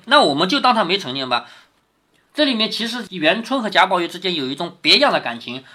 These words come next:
就是从小是元春带大了这个小弟弟，知道吗？这份感情在里面。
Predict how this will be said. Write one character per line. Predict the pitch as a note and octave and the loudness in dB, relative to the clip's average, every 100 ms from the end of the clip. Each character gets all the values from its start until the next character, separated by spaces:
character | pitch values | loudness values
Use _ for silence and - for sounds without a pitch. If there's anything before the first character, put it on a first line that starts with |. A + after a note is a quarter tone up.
| - | -8
就 | F#3 | -6
是 | F#3 F#3 - _ | -2 -4 -4 _
从 | - B3 E4 | -2 2 2
小 | - D3 C3 - - | 4 4 2 -4 -8
是 | - B3 | -4 -2
元 | D#3 D3+ B3+ | 2 2 2
春 | C4 D4 D#4 | 0 0 2
带 | - D4 G3 | 2 2 2
大 | C#4+ C4 | 0 0
了 | E3 | 0
这 | C#3+ | -4
个 | C3 | -8
小 | A2+ | -8
弟 | G2+ A#2 | -12 -12
弟， | G#2 F2+ - | -14 -16 -12
知 | A#2+ | -8
道 | G#2 | -8
吗？ | G2 - _ _ | -8 -16 _ _
这 | - - | 0 2
份 | F#3+ F3+ | 2 -2
感 | C3 | -6
情 | A#2+ | -6
在 | A2+ A#2 | -8 -8
里 | G#2+ | -8
面。 | G2+ | -16